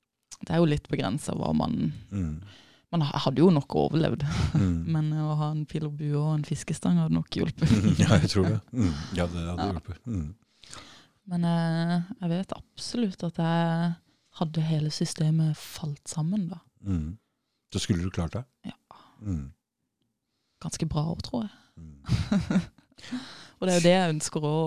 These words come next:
Speaker 1: å kunne, det er veldig godt å gå med den tryggheten da.
Speaker 2: Du vet, det er mange jeg kjenner nå som kjøper seg ut der, de flytter ut på landet, de tenker det samme, altså mange.
Speaker 1: Mm.
Speaker 2: De vil bo i små samfunn, de vil samle folk.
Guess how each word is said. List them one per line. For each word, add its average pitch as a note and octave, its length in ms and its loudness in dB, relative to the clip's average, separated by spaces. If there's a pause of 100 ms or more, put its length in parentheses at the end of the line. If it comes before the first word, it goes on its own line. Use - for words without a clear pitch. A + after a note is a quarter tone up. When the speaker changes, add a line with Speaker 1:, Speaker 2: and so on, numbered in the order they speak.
Speaker 1:
å D3+ 80 -8
kunne, D#3 560 -4 (1300)
det G3+ 60 2
er F#3+ 100 8
veldig G3+ 160 8
godt - 360 0
å E3+ 40 2
gå E3+ 220 8
med F#3+ 120 10
den E3+ 160 4
tryggheten A#3 640 0
da. - 120 -4 (680)
Speaker 2:
Du - 120 0
vet, F#2 120 2
det G#2 80 6
er G2 60 6
mange G2 400 6
jeg F#2+ 100 2
kjenner F2 320 2
nå F2 140 4 (100)
som G2 160 0
kjøper - 640 4
seg G2 320 2
ut G2 380 4 (100)
der, G2 480 4
de G2+ 560 4
flytter F#2+ 640 -2
ut G2 240 2
på G#2+ 140 2
landet, F#2+ 640 2
de G2 240 -2
tenker F#2 400 -2
det G#2 80 -4
samme, A2 320 -4
altså E3+ 260 -6
mange. A#2+ 360 0
Speaker 1:
Mm. F#3 560 -6
Speaker 2:
De G#2 80 -8
vil F#2+ 80 -2
bo F#2 240 -6
i G2+ 80 0
små G2 240 0
samfunn, G2 580 -2
de G2 80 2
vil F#2 160 0
samle F#2 400 2
folk. F#2+ 480 -4